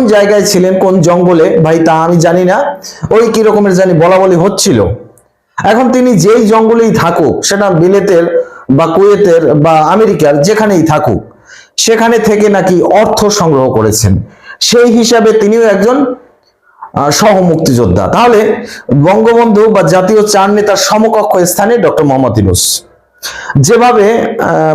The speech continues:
বঙ্গবন্ধুকে জাতির পিতা আখ্যায়িত করা হয়েছিল, সেভাবে তিনিও জাতির পিতা হতে চান।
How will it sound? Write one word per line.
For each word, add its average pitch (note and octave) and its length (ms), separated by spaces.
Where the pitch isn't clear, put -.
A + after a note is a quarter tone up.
বঙ্গবন্ধুকে A3 640
জাতির G#3+ 380
পিতা G#3+ 220
আখ্যায়িত A3 380
করা E3 260
হয়েছিল, D3+ 320
সেভাবে A3 340
তিনিও G#3+ 340
জাতির D#3+ 340
পিতা E3 200
হতে D3+ 280
চান। F#2 160